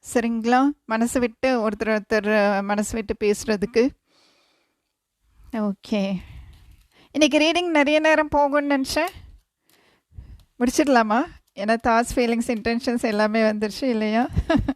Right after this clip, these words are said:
<laughs> ஓகே. நான் இன்னைக்கு லவ் மெசேஜ் கார்டு எடுக்காம விட்டுட்டேனே இல்லையா? ஷார்ட்ஸ்ல டெய்லி லவ் மெசேஜ்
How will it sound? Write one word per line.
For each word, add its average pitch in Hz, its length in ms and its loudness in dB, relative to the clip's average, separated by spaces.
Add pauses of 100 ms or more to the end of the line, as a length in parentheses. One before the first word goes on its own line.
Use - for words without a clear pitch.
(300)
<laughs> - 800 -16
ஓகே. 247 880 -2 (800)
நான் 240 460 2
இன்னைக்கு 240 640 -2
லவ் 240 300 0
மெசேஜ் 311 360 -2
கார்டு 247 400 2
எடுக்காம 233 460 0
விட்டுட்டேனே 208 600 -8 (240)
இல்லையா? 233 600 -2 (420)
ஷார்ட்ஸ்ல 262 500 2
டெய்லி 240 320 2
லவ் 233 240 0
மெசேஜ் 233 260 -2